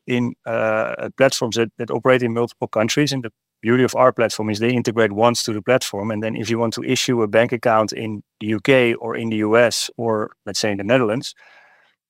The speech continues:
um, we can offer these local services, and everything works the same for the platform. So they do, they do not need to, uh,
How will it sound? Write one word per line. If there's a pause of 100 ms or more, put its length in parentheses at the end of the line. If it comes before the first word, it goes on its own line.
um, (500)
we
can
offer
these
local
services,
and
everything
works
the
same
for
the
platform.
So
they
do,
they
do
not
need
to, (560)
uh,